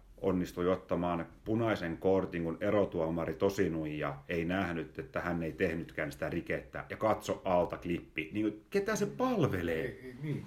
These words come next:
Speaker 2: no toi on sitä, että oletetaan, että ihmiset ei jaksa lukea juttuja, mut ei ihmiset jaksakaan lukea juttuja, jos ne on huonosti tehty, mut sit, jos ne on just tämmösiä laadukkaita juttuja, niin, niin
Speaker 1: Mm.
Speaker 2: kyllä ne pysäyttää. Ja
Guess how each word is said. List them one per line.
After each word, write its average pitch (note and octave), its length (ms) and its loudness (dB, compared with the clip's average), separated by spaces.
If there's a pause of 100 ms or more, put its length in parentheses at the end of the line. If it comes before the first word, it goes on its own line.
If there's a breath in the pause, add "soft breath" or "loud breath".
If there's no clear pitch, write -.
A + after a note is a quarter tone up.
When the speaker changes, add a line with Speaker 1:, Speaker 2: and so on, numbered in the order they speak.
Speaker 2:
no D#3+ 120 -6
toi D3 240 -2
on G#2+ 100 -4
sitä, C3+ 320 0
että - 180 -10 (1080 soft breath)
oletetaan, C#3+ 560 6
että A#2+ 200 -4
ihmiset B2 340 -2
ei A#2 100 2
jaksa A#2 260 0
lukea A2+ 260 2
juttuja, G#2 420 0
mut G#2+ 340 -6 (920 loud breath)
ei C3 360 4
ihmiset B2+ 340 0
jaksakaan C#3 460 -2
lukea B2+ 220 0
juttuja, C3+ 340 0
jos A2 120 -6
ne B2+ 60 -2
on B2 100 -2
huonosti C3 300 0 (100)
tehty, C3 340 -4
mut F#2 160 -8
sit, - 120 -10 (100)
jos G2+ 240 -6
ne G#2+ 60 -4
on C3 200 0
just B2 180 -2
tämmösiä B2 300 -2
laadukkaita G#2 500 -2 (220)
juttuja, F#2 440 -8 (720 soft breath)
niin, G2+ 220 -4
niin G2 200 -6
Speaker 1:
Mm. - 120 -6
Speaker 2:
kyllä A2 280 0
ne F#3 60 0
pysäyttää. G2 520 -4
Ja F#2+ 120 -4